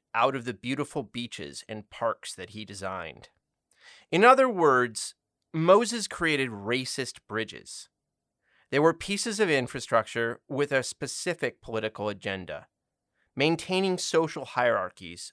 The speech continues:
of race and class. Now, in some ways, Winter's argument is controversial. People claim that Moses never did this and that buses were never restricted from the parkways.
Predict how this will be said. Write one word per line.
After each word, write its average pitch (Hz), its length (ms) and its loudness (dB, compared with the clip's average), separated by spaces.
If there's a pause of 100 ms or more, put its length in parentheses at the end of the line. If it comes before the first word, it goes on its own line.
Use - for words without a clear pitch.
of 107 140 -6
race 104 560 -4 (180)
and 104 140 -10
class. - 580 -12 (1000)
Now, 202 160 12
in 220 100 8
some 349 320 6
ways, 110 400 6
Winter's 147 340 4
argument 123 520 6
is 113 100 -6
controversial. 110 1040 -4 (680)
People 202 280 2
claim 151 320 4
that 127 100 2
Moses 127 480 0
never 117 260 2
did 202 220 0
this 214 400 2 (100)
and 175 220 6
that 165 260 6
buses 156 380 4
were 135 100 -2
never 123 300 4
restricted 104 500 -4
from 101 180 -10
the 101 60 -6
parkways. 101 760 -6